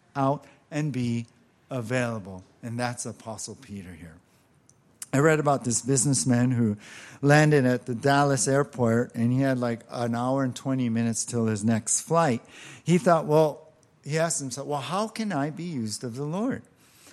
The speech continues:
Well, God led him to pass out tracts that he carries within, gospel tracts.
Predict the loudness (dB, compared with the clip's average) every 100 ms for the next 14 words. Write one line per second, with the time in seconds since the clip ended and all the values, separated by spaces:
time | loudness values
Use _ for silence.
0 | -20 _ 4 6 6 4 4 2 0 -2
1 | -4 -4 -8 -4 -4 -2 -4 -4 -6 _
2 | _ -6 0 0 0 -4 -2 -2 -2 0
3 | -2 -2 -4 0 2 2 0 -4 -4 -2
4 | 0 0 0 -4 -6 -4 -2 -2 -6